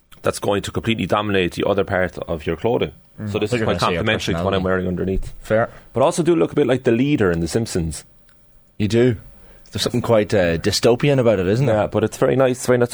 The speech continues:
Speaker 1: I'm a big fan of the Paul Galvin wear in general, as you all know.
Speaker 2: You
Speaker 1: About
Speaker 2: do,
Speaker 1: half
Speaker 2: yeah.
Speaker 1: my wardrobe is
Speaker 2: It's a
Speaker 1: Paul
Speaker 2: big
Speaker 1: Galvin.
Speaker 2: reason why they're, why we, why he said, "Listen, you've been, you've been good to us.
Speaker 1: Yeah.
Speaker 2: We'll send you in some stuff."
Speaker 1: Mm-hmm.
Speaker 2: Um, and, and so reflective, probably of personality. It's certainly on the <clears throat>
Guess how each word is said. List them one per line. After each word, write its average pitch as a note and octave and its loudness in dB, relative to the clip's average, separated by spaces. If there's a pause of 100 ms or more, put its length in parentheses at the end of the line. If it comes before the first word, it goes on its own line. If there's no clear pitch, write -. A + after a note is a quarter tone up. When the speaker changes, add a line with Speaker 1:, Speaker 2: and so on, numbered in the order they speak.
Speaker 1:
I'm B2+ 2
a C3 0
big C#3 -2
fan C#3 0
of B2 2
the - -2
Paul A#2 0
Galvin A2 2
wear G2+ 4
in F#2 -4
general, G2 4
as F2+ 0
you G2 6
all F#2+ 4
know. F#2+ 2
Speaker 2:
You C3 -2
Speaker 1:
About A2+ 2
Speaker 2:
do, - 0
Speaker 1:
half A2 0
Speaker 2:
yeah. G#2+ -2
Speaker 1:
my G#2+ 2
wardrobe G2+ 2
is E2 2
Speaker 2:
It's - 0
a - 0
Speaker 1:
Paul F#2 2
Speaker 2:
big F2 0
Speaker 1:
Galvin. F2+ 2
Speaker 2:
reason C#3+ 0
why C3+ 2
they're, A#2+ -2
why A2+ -2
we, A2+ -4 (180)
why A2 -4
he G#2 -4
said, G#2 -2
"Listen, G2+ -4
you've F#2+ -4
been, G2 -4
you've G#2+ -2
been A2 -2
good A2 0
to A2+ 0
us. - 0 (320)
Speaker 1:
Yeah. F2 -2
Speaker 2:
We'll G2+ 0
send A2+ 0
you A2 0
in G#2+ -2
some G#2+ -4
stuff." A#2 0
Speaker 1:
Mm-hmm. G#2+ -4
Speaker 2:
Um, A#2+ 0 (100)
and, C3 0
and B2+ 0
so C3 2
reflective, B2+ 0
probably E3+ 0
of A#2 -2
personality. C#3 0
It's C3 0
certainly G3+ 2
on D3+ 2
the D#3 2
<clears throat> E3 2